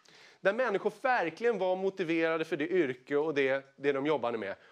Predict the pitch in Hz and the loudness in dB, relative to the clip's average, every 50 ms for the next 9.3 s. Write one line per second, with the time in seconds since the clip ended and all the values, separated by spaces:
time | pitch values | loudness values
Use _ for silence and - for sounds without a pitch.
0 | - _ - 180 170 165 160 160 170 139 - - 139 - - 165 156 131 117 123 | -6 _ 0 0 2 0 0 0 -2 -2 -2 -6 -12 -4 -2 0 0 0 0 -2
1 | 123 127 131 123 110 - - 135 - - 120 - - - - - 131 127 123 117 | -2 0 0 -2 -2 -4 -8 -12 -8 -8 -8 -10 -10 -14 -10 -6 -4 -4 -2 -4
2 | 107 101 98 - - 110 - - 131 113 101 98 95 95 117 165 180 147 87 - | -4 -6 -10 -12 -14 -12 -8 -6 -6 -6 -6 -8 -8 -8 -8 -8 -8 -10 -14 -18
3 | _ _ _ _ - - - - - 156 170 165 170 151 147 - _ _ _ _ | _ _ _ _ -20 -20 -16 -6 -2 -2 0 0 -2 -4 -8 -14 _ _ _ _
4 | - 247 247 247 247 - - 170 147 - 147 131 - 120 107 - 113 - 101 85 | -4 -2 0 0 0 -2 -2 -6 -4 -4 -4 -6 -6 -6 -10 -10 -10 -14 -14 -14
5 | 67 - - - _ - - - - - 202 214 220 220 214 190 185 220 277 311 | -14 -16 -20 -20 _ -20 -20 -20 -6 -2 0 0 2 2 2 4 4 4 2 2
6 | 311 294 254 240 220 196 220 208 - 180 147 117 101 101 107 - - 220 208 190 | 0 -2 -4 -4 -2 -2 -2 -2 0 0 0 0 -2 -4 -10 -6 -2 -2 0 2
7 | 190 185 180 180 - 165 151 160 - 160 151 165 160 - 175 170 160 165 170 - | 2 0 0 0 -2 -4 -4 -2 -4 -2 -2 -4 -4 -2 -2 0 0 0 0 0
8 | 190 180 160 147 - 147 135 - 196 175 - - - - 254 240 190 160 120 110 | 0 0 0 0 -4 -8 -4 -2 -2 -2 -2 -2 -2 0 0 0 0 -2 -4 -4
9 | 107 101 95 95 95 | -4 -6 -6 -8 -10